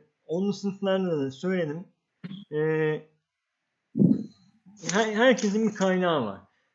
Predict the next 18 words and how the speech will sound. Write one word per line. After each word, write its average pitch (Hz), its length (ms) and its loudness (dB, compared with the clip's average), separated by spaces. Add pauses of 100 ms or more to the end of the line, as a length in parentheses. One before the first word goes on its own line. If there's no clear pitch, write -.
(120)
Kaynaklarınızdan 208 1400 0
çözemediğiniz 175 800 0
soruları 160 440 -4
WhatsApp'tan 156 800 -4
atın. 190 480 -10 (260)
Etüdü 196 320 -6
o 185 200 -4
şekilde 190 360 -4
yapacağım. 180 500 2 (400)
E, 165 60 -2 (520)
sorularınızı 208 1120 -2 (280)
çözümleyecek 196 1120 -4
bir, 202 180 0 (320)
e, 156 300 -2 (540)
video 196 600 0
ayarlayacağım. 196 960 -4 (300)
Onu 175 220 -2
atacağım. 104 400 -8